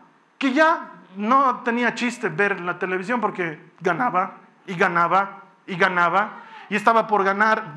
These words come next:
por hacerle ganar a su compañero, su compañero estaba, y le ganaba otra vez, o sea, ganaba y ganaba y ganaba. Entonces, en mis primeros años de Fórmula uno, yo me preguntaba, ¿para qué rayos hay veintidós?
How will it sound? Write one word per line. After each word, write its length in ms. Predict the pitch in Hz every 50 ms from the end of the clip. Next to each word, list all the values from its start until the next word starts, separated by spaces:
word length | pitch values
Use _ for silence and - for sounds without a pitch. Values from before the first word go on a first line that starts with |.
| 190 -
por 120 | 196 190
hacerle 240 | 180 202 214 214 208
ganar 240 | 190 190 202 196 196
a 60 | 170
su 80 | 185
compañero, 540 | 165 190 180 156 185 180 202 214 240 277 339 - - - - -
su 100 | - 170
compañero 240 | 208 202 220 220
estaba, 200 | 220 220 262 277
y 160 | 285 269 240 240
le 140 | 220 185
ganaba 320 | 170 185 180 185 190 190 196
otra 200 | 185 196 190 196
vez, 100 | 202 214
o 40 | 208
sea, 160 | 240 233 - - - - -
ganaba 380 | 220 233 254 247 220 208 214 220
y 20 |
ganaba 340 | 185 202 214 196 202 196 196
y 40 | 196
ganaba. 300 | 226 269 320 262 - - - - - - -
Entonces, 380 | 254 349 349 320 311 269 - - - -
en 120 | - 240 262
mis 120 | 269 269
primeros 380 | - 294 285 370 453 494 381 -
años 400 | - 240 269 320 320 254 208 170
de 80 | 180 170
Fórmula 360 | - 208 214 214 196 185 185
uno, 120 | 185 196 208
yo 100 | 233 247
me 60 | 233
preguntaba, 420 | 220 208 202 190 233 233 226 226
¿para 240 | - 233 240 240 233
qué 100 | - 311
rayos 380 | 392 359 359 320 320 349 302 240
hay 80 | 262
veintidós? 680 | 240 226 220 202 - 208 190 220 254 262 - - -